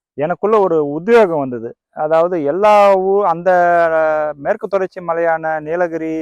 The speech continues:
ஊட்டி, கேரளா அந்த மாதிரி இடத்துலயே மட்டுமே கோகோ வளருது. நம்ம ஊர்லயும் வளர்த்து காமிக்கணும், நம்ம ஊர்லயும் சாதனை பண்ணணும் அப்படின்றதுக்காகவே இதை வச்சு நம்ம வளர்த்து, இப்போ பாத்தீங்கன்னா, இப்ப முதல் அறுவடை காய்ச்சிருக்கு. இது நட்டு இப்போ ஆறு வருஷம் ஆகி, இப்போ முதல் அறுவடை வந்திருக்கு.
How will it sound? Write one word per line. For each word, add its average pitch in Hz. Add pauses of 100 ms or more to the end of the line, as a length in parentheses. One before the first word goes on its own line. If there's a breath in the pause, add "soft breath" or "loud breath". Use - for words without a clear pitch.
(120)
ஊட்டி, 160 (720)
கேரளா 165 (100)
அந்த 156
மாதிரி 185
இடத்துலயே 185
மட்டுமே 185
கோகோ 175
வளருது. 131
நம்ம 156
ஊர்லயும் 185
வளர்த்து 160
காமிக்கணும், 143 (480)
நம்ம 160
ஊர்லயும் 185
சாதனை 170
பண்ணணும் 147
அப்படின்றதுக்காகவே 131
இதை 127
வச்சு 131
நம்ம 139
வளர்த்து, 143
இப்போ 131
பாத்தீங்கன்னா, 143
இப்ப -
முதல் 160
அறுவடை 151
காய்ச்சிருக்கு. 127 (540)
இது 135
நட்டு 147
இப்போ 143
ஆறு 127
வருஷம் 143
ஆகி, 135
இப்போ 143
முதல் 135
அறுவடை 127
வந்திருக்கு. 113